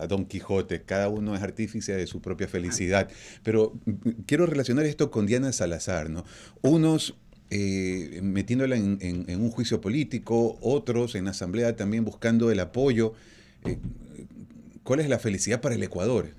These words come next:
Eh, ¿qué realmente hay que apoyar a la fiscal desde su punto de vista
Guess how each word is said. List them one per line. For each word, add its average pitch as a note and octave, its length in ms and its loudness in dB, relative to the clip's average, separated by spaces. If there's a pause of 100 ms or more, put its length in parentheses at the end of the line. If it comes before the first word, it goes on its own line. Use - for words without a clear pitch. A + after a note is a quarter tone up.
Eh, F2 160 -8
¿qué G2+ 680 -2
realmente A#2+ 420 2
hay B2 60 2
que B2+ 100 0
apoyar G2+ 420 2
a C3+ 60 4
la A#2 120 2
fiscal G#2+ 500 -2
desde A2+ 160 0
su A2+ 140 -6
punto A2 240 -4
de F#2+ 120 0
vista C#3 480 0